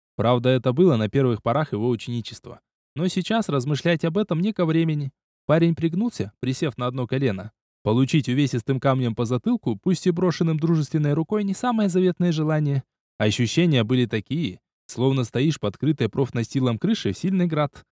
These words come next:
Лязг, грохот, глухие удары перемежались с криками боли и испуганным ржанием лошадей.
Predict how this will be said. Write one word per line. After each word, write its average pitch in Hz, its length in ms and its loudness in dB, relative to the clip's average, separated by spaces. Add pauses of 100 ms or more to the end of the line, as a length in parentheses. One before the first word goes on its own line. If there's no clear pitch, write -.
Лязг, 160 560 2
грохот, 147 540 4
глухие 139 500 2
удары 147 460 6
перемежались 123 800 2
с - 20 -12
криками 131 460 2
боли 156 320 2
и 120 240 2
испуганным 120 580 2
ржанием 113 480 2
лошадей. 101 560 -2